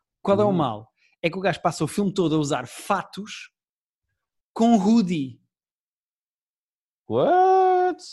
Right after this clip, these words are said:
Speaker 1: Acompanha
Speaker 2: Ok.
Speaker 1: isto. Ele usa fatos.
Speaker 2: Tô, tô, te-, tô, nem consigo bem imaginar, apesar de ser um conceito simples.
Speaker 1: Imagina um
Speaker 2: Ah.
Speaker 1: blazer que por baixo tem uma camisola
Speaker 2: Ele, pois,
Speaker 1: de
Speaker 2: ele tem o
Speaker 1: hoodie.
Speaker 2: hoodie por baixo. Ele tem o hoodie por baixo.
Speaker 1: Sim.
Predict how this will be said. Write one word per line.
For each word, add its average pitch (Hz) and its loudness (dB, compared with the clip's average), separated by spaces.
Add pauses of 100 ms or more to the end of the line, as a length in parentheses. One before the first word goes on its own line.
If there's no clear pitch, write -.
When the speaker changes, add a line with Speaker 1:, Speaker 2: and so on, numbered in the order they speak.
(340)
Speaker 1:
Acompanha 190 0 (100)
Speaker 2:
Ok. 139 -2
Speaker 1:
isto. - -14
Ele 170 0
usa 220 4
fatos. - -4 (960)
Speaker 2:
Tô, 160 0
tô, 180 4
te-, 151 -4
tô, 185 -2
nem 190 0
consigo 202 -2
bem 202 2
imaginar, 175 0
apesar 160 0
de 151 -8
ser 160 -8
um 160 -6
conceito 156 -6
simples. - -10 (160)
Speaker 1:
Imagina 233 2
um - 4
Speaker 2:
Ah. - 6
Speaker 1:
blazer 160 2 (220)
que - -2
por 196 -2
baixo 208 -2
tem 233 2
uma 220 0
camisola 214 0
Speaker 2:
Ele, 196 -4
pois, 190 4
Speaker 1:
de 156 4
Speaker 2:
ele 143 2
tem 214 4
o 160 6
Speaker 1:
hoodie. 143 2
Speaker 2:
hoodie 160 0
por 180 -4
baixo. 143 0
Ele 117 -2
tem 123 -4
o 120 -4
hoodie 131 -4
por 156 -6
baixo. 107 -2 (280)
Speaker 1:
Sim. 151 -2